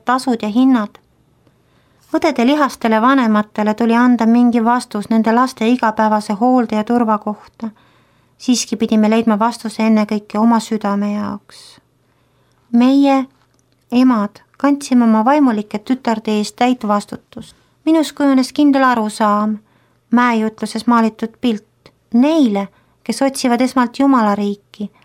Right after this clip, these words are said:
antakse kõike pealegi. Mu südames hakkas heledalt kõlama sõna, isa. Tema kannab hoolt. Tema tõendab end armastuses ja väes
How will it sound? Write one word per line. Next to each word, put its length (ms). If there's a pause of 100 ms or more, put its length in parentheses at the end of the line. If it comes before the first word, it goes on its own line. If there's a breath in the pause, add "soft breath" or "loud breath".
(140)
antakse 500
kõike 380
pealegi. 640 (1120)
Mu 140
südames 480
hakkas 360
heledalt 680 (360)
kõlama 480
sõna, 540 (420)
isa. 540 (1120)
Tema 280
kannab 500
hoolt. 640 (640)
Tema 260
tõendab 600
end 140
armastuses 840 (100)
ja 200
väes 600